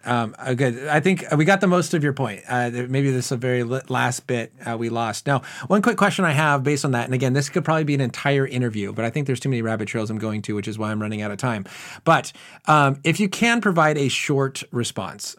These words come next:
what I often hear from Christians is, "Look, I affirm that marriage is between a man and a woman, but again, this is a free country, uh, a-, and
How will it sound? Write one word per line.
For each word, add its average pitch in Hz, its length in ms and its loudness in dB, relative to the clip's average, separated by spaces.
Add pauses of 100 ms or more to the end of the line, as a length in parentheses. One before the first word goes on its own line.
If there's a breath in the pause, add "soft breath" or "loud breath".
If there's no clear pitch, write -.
what 147 220 -4
I 151 100 2
often 156 280 0
hear 131 160 0
from 139 160 -6
Christians 110 500 -6
is, 113 180 -6
"Look, 131 200 -2
I 123 240 0
affirm 117 720 -4 (280 loud breath)
that 143 160 -8
marriage 135 320 0
is 135 80 -2
between 123 320 -2
a 113 80 -2
man 107 220 -2
and 107 100 -6
a 104 60 -6
woman, 104 320 -6
but 139 120 -2
again, 170 220 2
this 127 180 -2
is 143 60 -6
a 147 60 0
free 117 180 -4
country, 196 540 2 (340 loud breath)
uh, 120 400 -2
a-, 127 340 -4
and 135 200 2